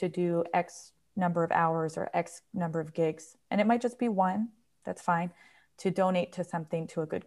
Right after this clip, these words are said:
cause. So usually, like, the mariachi on campus, we get, we negotiate some type of donation for the students and everything, but, um, there are one or two things we'll do for free,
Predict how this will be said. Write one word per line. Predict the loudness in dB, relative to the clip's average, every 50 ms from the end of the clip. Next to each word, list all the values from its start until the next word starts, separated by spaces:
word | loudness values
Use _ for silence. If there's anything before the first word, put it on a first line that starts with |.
| -4 -2
cause. | -2 -2 -2 -6 -18 -20 -20 _ _ _ _ -20
So | -20 -6 -2 0 2 2 2 0 -2 -4 -10 _ _ _ _ _ _
usually, | 0 2 2 4 4 6 6 6
like, | 8 6 6 4 2
the | -2 0 2 4
mariachi | 4 4 4 2 2 0 -2 -2 -2
on | -4 -6 -4 -4
campus, | -4 -2 2 0 0 0 0
we | -6 -4 -4 -4 -4 -6 -12 -16 _ _ _ _ _ _ -20 _ _
get, | 0 0 0 0 -2 -16 -8
we | _ -2 0
negotiate | 0 6 6 6 6 6 0 -2 0
some | 0 0 0 0
type | -2 -6 -4 -4
of | -2 0 0 -2
donation | 0 -2 -4 -4 -4 -6 -6 -6
for | -4 -4 -4
the | -4 -4
students | -8 -4 -4 -2 -2 -2 -4 -4 -8 -10 -10
and | -8
everything, | -6 -6 -8 -6 _ -8 -8 -4 -2 -2
but, | -2 -2 -2 -8 -16 -20 -20 -20 -20 -20 _ _ _ -6
um, | -4 -2 -2 -2 -2 -4 -6 -10 -12 -14 _ _ _ _ _ _ _ _ _ _ _ _ _ _ _ _ _ -10 _
there | 2 6 8 8
are | 10 8 8 6 2 -2
one | 0 2 4 4
or | 4 2
two | 0 0 -2 -2
things | 0 -2 -4 0 0
we'll | -2 -2
do | 0 -4
for | -4 -4 -6
free, | -6 -4 -6 -6 -6 -6